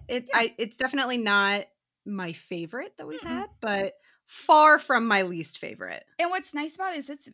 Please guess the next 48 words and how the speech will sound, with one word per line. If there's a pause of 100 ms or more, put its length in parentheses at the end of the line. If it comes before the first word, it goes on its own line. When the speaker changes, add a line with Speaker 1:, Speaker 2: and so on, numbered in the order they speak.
(140)
Speaker 2:
it's
very
light. (400)
This
Speaker 1:
Yes,
Speaker 2:
is
not,
Speaker 1:
very. (160)
Speaker 2:
this
is
not
heavy.
This
is
not
full
body.
This
is, (360)
this
is
just
a
very
light
wine (240)
to
drink. (400)
Speaker 1:
Right.
Like,
I'm
thinking
back
to
our
Hercules
episode
where
we
had
the
Apothic
Inferno.
That
was
a (240)
big, (280)
bold,